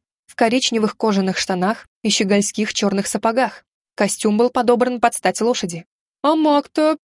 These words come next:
пижон. Темные волосы убраны в короткий хвост, и выражение лица серьезное такое, хищное. Все, как ей нравится. Красавец-мужчина, явно знающий себе цену.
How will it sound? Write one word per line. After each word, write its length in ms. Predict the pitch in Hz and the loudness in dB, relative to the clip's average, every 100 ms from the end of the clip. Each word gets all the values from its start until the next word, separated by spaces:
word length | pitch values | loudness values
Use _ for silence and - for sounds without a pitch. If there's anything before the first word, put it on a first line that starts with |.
| _ | _
пижон. 680 | - 302 254 190 185 285 185 - _ _ | -2 0 2 0 0 0 -4 -10 _ _
Темные 440 | - 294 254 240 233 | -2 0 2 0 2
волосы 400 | 240 269 214 214 | 2 0 0 0
убраны 320 | 208 208 202 | 0 0 -2
в 80 | 208 | -2
короткий 380 | 214 202 - 190 | 0 0 -4 -10
хвост, 460 | - 196 254 - _ _ | -4 -2 -2 -6 _ _
и 80 | 240 | -2
выражение 560 | 226 226 196 202 196 202 | 0 0 2 0 2 0
лица 300 | 208 - 247 | 0 0 -2
серьезное 580 | - 190 185 220 240 | 2 2 2 0 -2
такое, 380 | 214 180 170 170 | -2 -2 -2 -2
хищное. 580 | 170 208 208 262 202 170 _ _ | -2 -2 -2 -2 -6 -8 _ _
Все, 300 | - - 202 | -4 0 0
как 180 | 208 214 | 0 -2
ей 180 | - 254 | 0 0
нравится. 560 | 254 202 190 - 220 - _ _ | 2 0 -2 -4 -6 -8 _ _
Красавец-мужчина, 880 | - 262 - 208 190 202 185 - 269 | -2 -2 2 2 0 0 -2 0 0
явно 400 | 294 214 202 185 | 0 2 0 0
знающий 460 | 185 175 185 196 240 | -2 0 0 -2 -4
себе 260 | - 214 208 | -2 -2 -4
цену. 340 | - 165 170 | -4 -10 -12